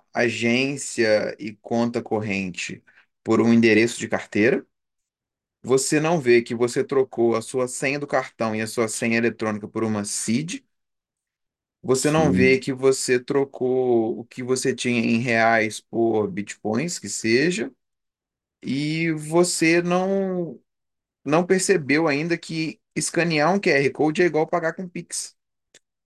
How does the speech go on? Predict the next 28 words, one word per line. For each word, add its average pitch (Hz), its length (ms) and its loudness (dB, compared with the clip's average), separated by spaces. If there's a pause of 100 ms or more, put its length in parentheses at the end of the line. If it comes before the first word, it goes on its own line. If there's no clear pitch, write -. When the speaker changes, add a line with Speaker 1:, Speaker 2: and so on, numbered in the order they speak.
(200)
Speaker 1:
É 180 120 2
a 185 40 4
mesma 208 360 2
coisa. 175 520 0 (100)
As - 120 -12
pessoas, 147 240 -6
elas 160 140 -2
só 165 100 -2
não 170 160 -2
viram, 160 220 -8
anti-, - 300 -6
é, - 300 -10 (300)
tipo 139 120 -10
assim, 151 120 0
elas 127 120 2
só 139 80 2
não 147 300 2
aceitaram 165 720 0
ainda, 131 420 0
porque 131 320 -2
você 131 280 -4
fala 135 240 0
assim, 139 220 -6
"Ah, 143 140 0
é 143 80 0
Bitcoin." 139 460 -4
Então 117 200 0
você 120 240 -4